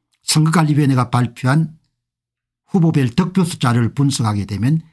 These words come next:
규칙을 정확히 찾아낼 수 있기 때문에 조작하기 이전 상태의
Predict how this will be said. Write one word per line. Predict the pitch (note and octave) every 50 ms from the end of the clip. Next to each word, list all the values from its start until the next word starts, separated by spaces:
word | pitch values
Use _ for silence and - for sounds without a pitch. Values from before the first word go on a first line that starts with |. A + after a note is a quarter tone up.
| _ _ _ _ -
규칙을 | - G#3+ - - - E3+ E3+ D#3+ D#3+
정확히 | - - C3 C3+ - - - E3+
찾아낼 | E3 - D#3+ D3+ D3+ C#3+ C#3 C3
수 | A2+ - -
있기 | G#2+ - - - -
때문에 | - G2 F#2 F#2+ F#2+ A#2 C3 A#2 - _ _ _ _ _ _ _ _ _ _ -
조작하기 | - C3+ C#3 D3 F3+ F3 F3+ - - F#3 F3 D#3
이전 | D3 B2 A#2+ A#2 A2+ D#3 D#3+ E3+
상태의 | E3 - C3+ C3 B2+ B2 - A#2+ A2 G#2+ A2+ C#3+ E3 E3 -